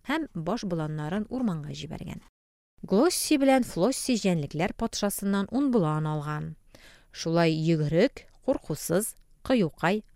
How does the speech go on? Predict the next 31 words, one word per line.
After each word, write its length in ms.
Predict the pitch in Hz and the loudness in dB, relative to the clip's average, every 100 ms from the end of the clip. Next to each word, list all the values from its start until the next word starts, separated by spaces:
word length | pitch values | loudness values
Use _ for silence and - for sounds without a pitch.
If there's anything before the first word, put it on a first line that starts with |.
| - | -20
шук, 420 | - - 220 - - | -10 -2 -2 -4 -14
шаян, 540 | - 156 147 180 220 - 160 | -4 0 2 2 0 -4 -8
җитез, 460 | 143 143 208 226 - - - - | -8 0 4 2 2 -16 -16 -2
инде 320 | 180 160 147 - | 0 2 -2 2
күп 240 | 311 - | 0 2
еллар 380 | 269 262 247 240 - - | 2 6 4 2 -6 -20
Флосси 640 | - - 156 254 - 285 | -10 -2 0 0 -2 -4
һәм 220 | 262 247 147 | -2 -4 -2
Глосси 380 | 156 196 - 196 | -2 -4 -6 -4
белән 160 | 202 - | -4 -4
бергә 240 | 202 196 196 - - - | -4 -4 -6 -12 -20 -20
Клауска 560 | - 151 151 202 - 214 | -6 -2 0 0 -2 -2
бүләкләрне 640 | 180 165 - 147 143 180 - | 0 0 0 -6 -4 -6 -6
таратырга 540 | - 220 220 196 151 151 | -6 -2 -2 -4 -4 -2
ярдәм 400 | 147 147 147 143 | -2 -4 -6 -6
итә 160 | 147 | -8
башлаганнар. 640 | 147 147 156 147 147 147 143 _ _ _ - | -8 -8 -8 -6 -6 -8 -10 _ _ _ -6
Санта 380 | - 240 240 196 | 2 4 2 0
Клаус 500 | 185 190 285 302 - - | 2 4 2 0 -8 -8
боланнарын 680 | 190 208 214 185 156 156 226 | 2 4 6 6 2 2 0
чанага 480 | 240 220 190 160 156 | 0 2 2 4 2
җиккәндә 600 | 220 247 - 262 254 247 233 | 2 0 0 2 4 4 2
юлга 300 | 247 262 151 | 0 0 -2
чыккан. 560 | 151 - - 151 151 156 _ - - - - _ _ - - - | -4 -6 -8 -8 -8 -10 _ -20 -20 -20 -20 _ _ -20 -20 -18
Шул 340 | - - 277 - | -8 2 2 2
көнне 400 | 170 156 190 254 | 0 2 4 4
Марго 400 | 196 175 175 285 | 4 4 4 4
һәм 240 | 262 233 | 4 2
аның 320 | 160 170 226 185 | 4 2 4 4
абыйсы 400 | 151 147 - 143 | 2 -2 -2 -6
Дик, 420 | 139 190 226 - | -2 0 0 -2